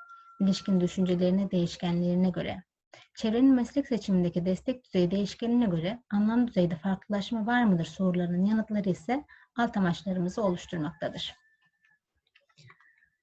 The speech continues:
Araştırmamızın öneminden bahsedecek olursak, araştırmamız Hacettepe Üniversitesi Sosyal Hizmet Bölümü dördüncü sınıf öğrencilerinin mesleki uygunluk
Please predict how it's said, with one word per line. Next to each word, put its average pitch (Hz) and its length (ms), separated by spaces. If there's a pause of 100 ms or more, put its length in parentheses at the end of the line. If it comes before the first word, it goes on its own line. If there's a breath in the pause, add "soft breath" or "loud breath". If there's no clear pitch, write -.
(200)
Araştırmamızın 277 760
öneminden 262 640
bahsedecek 240 600
olursak, - 680 (920 loud breath)
araştırmamız 214 1000 (100)
Hacettepe 269 480
Üniversitesi 180 500
Sosyal 220 320
Hizmet 185 400
Bölümü 170 360
dördüncü 196 400
sınıf 190 240
öğrencilerinin 175 880 (180)
mesleki 208 500
uygunluk 214 600